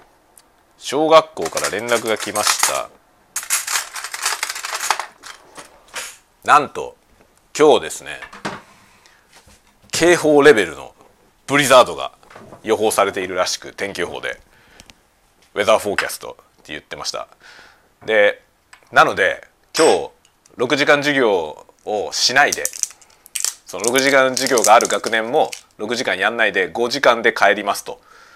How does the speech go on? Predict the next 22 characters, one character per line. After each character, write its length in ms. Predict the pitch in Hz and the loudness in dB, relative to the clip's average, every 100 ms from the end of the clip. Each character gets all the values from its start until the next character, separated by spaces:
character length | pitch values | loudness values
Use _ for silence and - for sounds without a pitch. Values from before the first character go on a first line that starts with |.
| _ _ | _ _
と 100 | 127 | -2
い 120 | 117 | -2
う 20 | |
ね、 160 | 101 - _ _ _ _ _ _ _ _ _ | -2 -6 _ _ _ _ _ _ _ _ _
話 320 | - 110 - | 0 2 -2
が 200 | 65 60 _ _ _ _ _ _ | -6 -14 _ _ _ _ _ _
届 220 | 95 110 | -6 -6
い 20 | 95 | -2
て、 280 | 98 80 - | 0 -2 2
さ 160 | 175 | 6
ら 160 | 170 117 | 6 4
に 60 | |
で 80 | 78 | -2
す 100 | - | -8
ね、 80 | 82 | -8
驚 300 | 87 131 156 | -4 0 0
く 80 | 147 | 0
べ 100 | 143 | -2
き 60 | |
こ 140 | - 92 | -4 -12
と 100 | |
に、 80 | 76 | -12